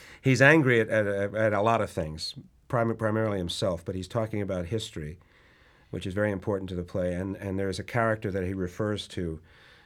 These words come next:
in the middle of this speech, which is this British cop who is just sitting there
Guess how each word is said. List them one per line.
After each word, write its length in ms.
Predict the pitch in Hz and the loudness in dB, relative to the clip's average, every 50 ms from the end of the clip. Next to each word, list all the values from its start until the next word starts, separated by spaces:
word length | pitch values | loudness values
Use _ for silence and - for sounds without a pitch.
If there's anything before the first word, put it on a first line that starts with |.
| _ - | _ -8
in 140 | - 104 98 | -6 -4 -2
the 60 | 98 | -2
middle 240 | 95 98 101 98 95 | -2 -2 -2 -2 -4
of 100 | 90 90 | -4 -4
this 120 | 98 87 | -6 -8
speech, 360 | - - - 98 90 87 - - | -8 -6 -6 -4 -4 -4 -6 -6
which 160 | 95 90 - | -6 -6 -6
is 160 | 101 90 90 | -6 -6 -8
this 160 | 98 92 - | -8 -10 -8
British 340 | - - 101 98 92 90 - - | -6 -6 -4 -4 -4 -6 -8 -8
cop 360 | - - 113 92 82 - - - - _ _ _ _ _ _ _ _ _ | -8 -6 -6 -6 -8 -10 -16 -20 -20 _ _ _ _ _ _ _ _ _
who 120 | - 104 95 | -8 -6 -6
is 100 | 92 - | -6 -6
just 220 | - 95 - - | -6 -8 -6 -4
sitting 260 | - 113 107 98 90 | -4 -2 -2 -2 -4
there 300 | 82 78 78 78 80 - | -4 -6 -8 -10 -12 -16